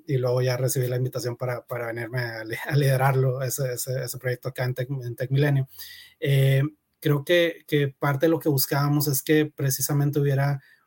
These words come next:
una identidad, que, que luego a veces eso, eso hace mucho, mucha falta en las, en las instituciones de salud. Eh, se, se, en, en salud, y tú no me dejarás mentir, muchas veces se administra por, por tradición,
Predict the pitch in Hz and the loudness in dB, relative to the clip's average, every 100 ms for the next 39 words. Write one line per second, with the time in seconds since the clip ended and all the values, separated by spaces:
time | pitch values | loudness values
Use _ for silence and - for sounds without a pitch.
0 | _ 165 143 147 160 156 139 131 120 120 | _ 0 4 6 6 6 2 0 -4 -4
1 | 120 - _ - 131 127 143 131 135 143 | -8 -12 _ -4 -2 0 2 2 2 2
2 | 143 135 143 147 156 151 147 - 143 143 | 0 -2 -2 0 0 0 0 0 2 2
3 | 135 135 139 139 135 151 143 131 - _ | 2 0 0 0 0 0 0 0 -4 _
4 | _ - 131 139 135 139 135 131 117 131 | _ -2 -2 0 0 0 0 -2 -6 -4
5 | 123 123 - 139 131 - - 131 139 131 | -2 -2 -2 0 2 0 -2 -4 -2 0
6 | 135 135 120 120 120 - - - - 131 | 2 0 -2 -6 -8 -14 -20 -20 -4 0
7 | 127 123 127 - _ - - 151 139 139 | 0 0 -2 -8 _ -6 0 4 4 0
8 | 139 - 143 131 127 127 123 127 151 143 | -2 2 4 4 4 2 0 0 2 2
9 | 151 147 135 131 135 147 196 175 135 123 | 2 2 4 4 6 6 4 0 0 0
10 | 120 143 139 143 123 127 135 131 156 147 | -2 -2 0 0 0 0 2 4 4 2
11 | - - - 147 151 175 165 151 180 160 | -12 -20 -2 2 4 6 6 6 4 6
12 | 139 135 - 165 165 151 135 135 - 135 | 4 4 2 0 0 -2 -4 -4 -6 -6
13 | 123 127 127 110 135 131 117 | -4 -4 -2 -2 0 0 -2